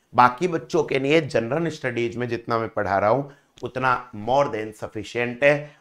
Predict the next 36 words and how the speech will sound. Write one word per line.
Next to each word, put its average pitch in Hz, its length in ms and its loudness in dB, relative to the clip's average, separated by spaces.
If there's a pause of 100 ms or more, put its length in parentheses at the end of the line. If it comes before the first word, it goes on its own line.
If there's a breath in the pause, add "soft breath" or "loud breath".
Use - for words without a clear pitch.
उसके 110 220 -6
बाद 101 200 0
में 110 100 -6
हम 104 120 -6
क्वेश्चंस 147 480 -4
करेंगे। 143 580 2 (220 loud breath)
तो 98 60 -10
भैया, 120 300 4
क्वेश्चन 156 680 0
प्लस 143 480 0
थ्योरी 107 420 0 (240 soft breath)
इतना 165 340 4
काम 139 300 2
कर 120 140 -2
लिया 131 320 6
तो 127 180 -4
उसके 113 320 -2
बाद 98 360 2
में 113 100 -2
नैया 147 800 12 (440)
पार 135 380 12
हो 123 160 6
जाएगी। 113 920 6 (220 soft breath)
तो 147 80 2
भैया, 190 480 12
इटली 202 380 6
के 190 240 8
एकीकरण 156 800 6
का 147 260 10
जो 135 240 2
जनक 131 480 2
है 127 580 6 (240 soft breath)
वो 131 140 8
भैया 127 680 12 (180 loud breath)
याद 131 360 12
रखना 120 680 6